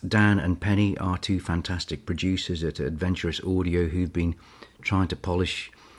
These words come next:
these very rough, um, podcasts that I send.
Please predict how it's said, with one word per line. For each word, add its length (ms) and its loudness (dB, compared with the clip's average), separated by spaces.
these 280 0
very 400 4
rough, 400 -4
um, 220 -2
podcasts 720 -4
that 120 0
I 140 0
send. 460 0